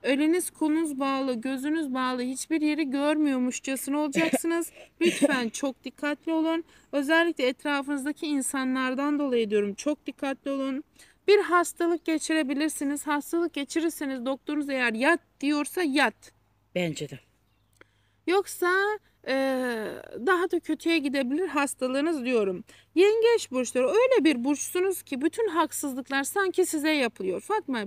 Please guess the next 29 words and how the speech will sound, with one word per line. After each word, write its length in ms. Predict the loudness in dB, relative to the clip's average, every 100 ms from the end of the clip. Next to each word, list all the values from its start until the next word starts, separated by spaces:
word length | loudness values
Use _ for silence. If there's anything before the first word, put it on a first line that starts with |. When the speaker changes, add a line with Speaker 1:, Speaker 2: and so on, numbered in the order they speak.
| -2
Speaker 1:
başka 320 | -2 -2 -2
insan 400 | 0 0 2 2
mı 160 | 2 2
kalmadı? 400 | 0 0 -2 -2
Her 280 | 0 0 0
haksızlığı 540 | -4 -6 -8 -4 -4
da 180 | -4 -2
bana 240 | 0 2
mı 100 | 0
yapılır 400 | 0 -2 -2 -2
diyorsun? 280 | -2 -6 -6 -4
Evet, 280 | -2 -2 -2
sana 220 | -2 0
yapılıyor. 440 | -2 -2 -2 0 -2 -8 -20 -20 0
Yapacak 500 | 2 2 4 2 2
bir 80 | -2
şey 200 | -2 2
yok. 200 | 4 2 0 -20 0
Herkese 580 | 6 8 6 4 0 2
olduğu 380 | 0 0 0 -2
gibi. 220 | 0 2
Aslında 400 | 2 2 -2 2
burçlarla 600 | 2 0 0 2 4 4
alakası 560 | 4 2 2 -4 -2
yok 140 | -2 -2 -4
bunun. 280 | -6 -6 -4
İnsanlarla 720 | -2 -2 -2 0 0 0 0
mı 160 | 0 4
desem, 480 | 2 2 -4 -4